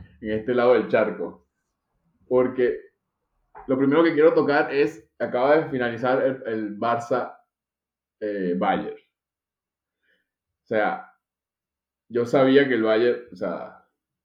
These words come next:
era favorito para ganar la, la eliminatoria, más que todo en un solo partido, cancha neutral, pero lo que pasó en ese partido fue un absurdo. El dominio del Bayern fue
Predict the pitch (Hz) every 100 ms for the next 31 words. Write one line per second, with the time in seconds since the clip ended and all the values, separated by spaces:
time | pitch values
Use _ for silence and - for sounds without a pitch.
0 | _ - 110 117 120 104 101 120 131 127
1 | 113 104 104 110 117 120 104 92 85 101
2 | 101 98 101 92 120 127 127 110 78 95
3 | 104 113 110 113 110 113 117 113 113 113
4 | 113 95 95 117 117 107 107 104 110 110
5 | 101 110 113 110 - _ _ _ _ _
6 | - 98 95 90 95 92 82 - 95 101
7 | 127 120 101 92 117 120 - 110 113 -
8 | _ _ _ _ _ _ _ - 110 117
9 | 117 107 95 92 - _ _ _ _ _
10 | _ _ _ _ _ _ - - _ _
11 | 95 101 107 107 113 117 107 107 113 113
12 | 120 117